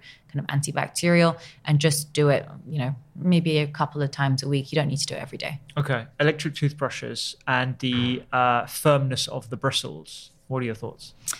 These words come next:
Speaker 1: Uh, definitely electric toothbrush is a must. Um, I think that's one great development for dentistry. Um, it does most of the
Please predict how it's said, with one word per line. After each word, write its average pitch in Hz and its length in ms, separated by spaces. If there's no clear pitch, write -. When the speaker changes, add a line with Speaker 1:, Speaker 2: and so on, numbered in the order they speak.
Speaker 1:
Uh, 175 180
definitely 202 440
electric 180 340
toothbrush 185 480
is 151 120
a 165 60
must. 165 640
Um, 151 640
I 147 80
think 160 360
that's 170 240
one 165 400
great 170 260
development 147 500
for 156 80
dentistry. 147 540
Um, 151 300
it 151 100
does 165 120
most 147 160
of - 80
the 165 40